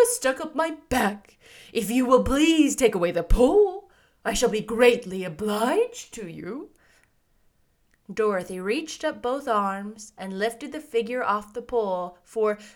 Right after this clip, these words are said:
being stuffed with straw, it was quite light.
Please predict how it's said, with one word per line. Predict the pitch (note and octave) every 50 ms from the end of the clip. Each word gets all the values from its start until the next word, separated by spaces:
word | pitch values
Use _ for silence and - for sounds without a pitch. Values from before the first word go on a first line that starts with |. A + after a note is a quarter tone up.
| _ _
being | - C4+ C4 A#3 A3
stuffed | G#3 - - B3 A#3 A3+ A3+ -
with | G#3+ A3+ A3 A3+
straw, | - - - C4 E4 F#4 C4+ F#3 F3+ G3 G#3 - _ _ _ _
it | - G#4+ G#4+
was | C4 A3+ A3
quite | A3+ - - A#3 A#3 A3+ -
light. | G#3+ A3 B3 C#4+ B3 G3+ G#3 -